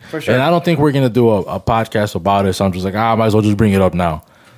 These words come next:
Speaker 2: Uh, this is just the way I feel, and that's, you know.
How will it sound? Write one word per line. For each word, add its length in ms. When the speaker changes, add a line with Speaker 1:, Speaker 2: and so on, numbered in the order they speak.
Speaker 2:
Uh, 180
this 200
is 100
just 180
the 80
way 200
I 60
feel, 360
and 80
that's, 320
you 200
know. 280